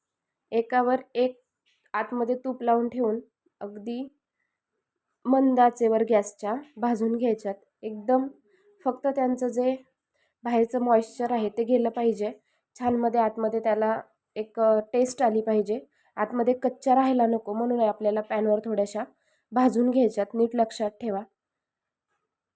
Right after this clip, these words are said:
आता इथं तूप लावायचं आहे आणि त्याच्यानंतर ही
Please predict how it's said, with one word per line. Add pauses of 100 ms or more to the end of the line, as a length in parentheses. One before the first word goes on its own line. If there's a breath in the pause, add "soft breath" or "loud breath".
(120)
आता
इथं (100)
तूप
लावायचं
आहे (520)
आणि
त्याच्यानंतर (960)
ही